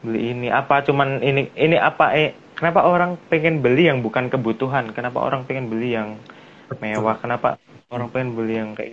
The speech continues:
Speaker 1: gitu-gitu? Gitu-gitu, Kak. Ada kayak teorinya sendiri-sendiri sih itu.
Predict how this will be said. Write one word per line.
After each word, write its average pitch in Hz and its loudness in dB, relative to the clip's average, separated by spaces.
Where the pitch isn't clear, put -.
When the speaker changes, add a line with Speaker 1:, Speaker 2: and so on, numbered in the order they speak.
Speaker 1:
gitu-gitu? 113 -4
Gitu-gitu, 170 2
Kak. 113 2
Ada 117 0
kayak 110 -2
teorinya 120 -2
sendiri-sendiri 107 -10
sih 95 -10
itu. - -18